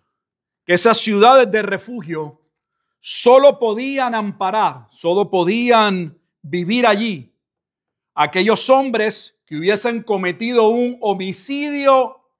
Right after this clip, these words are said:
involuntario. Habían matado, habían llevado a cabo una acción contraproducente contra otra persona que había cesado, terminado con la vida de esa persona,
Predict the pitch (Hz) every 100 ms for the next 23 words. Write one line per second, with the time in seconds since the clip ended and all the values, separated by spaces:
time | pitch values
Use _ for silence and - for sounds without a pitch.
0 | _ 269 247 226 185 202 196 185 180 196
1 | 175 135 135 _ _ _ _ _ _ _
2 | _ _ _ _ _ _ _ _ 143 151
3 | 190 214 202 185 247 262 233 233 262 _
4 | _ _ _ _ _ _ - 147 165 202
5 | 208 180 175 196 214 202 190 208 202 202
6 | 202 190 202 - 254 285 285 240 269 277
7 | - 185 175 170 170 165 175 165 165 -
8 | 240 247 - 226 226 190 170 165 170 262
9 | 294 247 - 180 - 262 285 226 233 240
10 | _ _ _ - 165 175 214 208 - 175
11 | - 233 269 240 196 175 165 160 170 247
12 | 285 233 226 233 _ _ - 143 143 160
13 | 285 277 220 220 247 240 - 247 180 160
14 | -